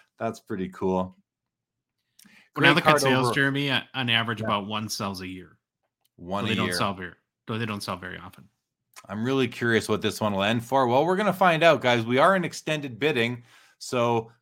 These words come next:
Speaker 1: cards are gonna start to end in about half an hour, uh, from the auction,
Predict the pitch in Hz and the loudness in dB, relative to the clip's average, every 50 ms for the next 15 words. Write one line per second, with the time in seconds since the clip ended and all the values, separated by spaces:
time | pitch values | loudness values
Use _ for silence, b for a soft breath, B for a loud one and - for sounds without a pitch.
0 | _ - - 147 151 156 143 147 156 143 151 147 - - - 165 156 151 151 127 | _ -2 2 4 4 4 2 -4 -8 -8 -8 -8 -6 -6 -4 -4 -4 -4 -6 -2
1 | 113 131 139 143 135 139 135 120 117 120 117 - 120 135 131 127 - 127 120 120 | -2 -2 -2 -2 -4 -6 -6 -4 -2 -4 -4 0 0 0 0 2 0 -2 0 2
2 | 123 131 147 156 156 - - _ - 117 117 117 113 - 127 120 117 110 107 113 | 2 4 2 2 0 -4 -8 _ -6 -2 -2 -2 -2 -2 -4 -4 -2 0 0 2
3 | 131 147 147 - - 180 185 190 185 185 | 2 0 0 -2 -4 -2 -2 -2 -4 -8